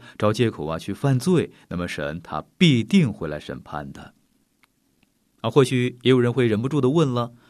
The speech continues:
：“世代邪恶，我们如何才能够看清假教师他们的真面目啊？”那么根据圣经的记载，有些人以为神学枯燥乏味，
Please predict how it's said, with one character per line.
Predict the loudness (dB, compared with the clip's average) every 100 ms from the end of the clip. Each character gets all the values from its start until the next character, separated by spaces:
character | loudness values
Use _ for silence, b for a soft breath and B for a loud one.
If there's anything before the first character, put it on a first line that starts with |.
| B B B B
：“世 | 4 4
代 | 4 0
邪 | 0 -2
恶， | 2 2 0 -2 B B
我 | 4
们 | 6
如 | 6 6 6
何 | 6
才 | 4 2
能 | 0
够 |
看 | 0 0
清 | 0 -2 -2
假 | -2 -2
教 | 2 2 2
师 | 0 -2 -2 B -4
他 | -2
们 | 0
的 | -2
真 | 2 4 4
面 | 2 0
目 | -2 -4
啊？” | -4 -6 -16 _ _ _ _ _ _ _ _ -6
那 | -2
么 |
根 | 2 2
据 | 2 2
圣 | 2 0
经 | -2
的 |
记 | -2 -4
载， | -4 -8 -10 B B B
有 | 0
些 | 2
人 | 2 2
以 |
为 | 0 0 0
神 | -2 -4
学 | -2 -2 0 -2 -2
枯 | -2 0
燥 | 0
乏 | -2 0
味， | 2 2 0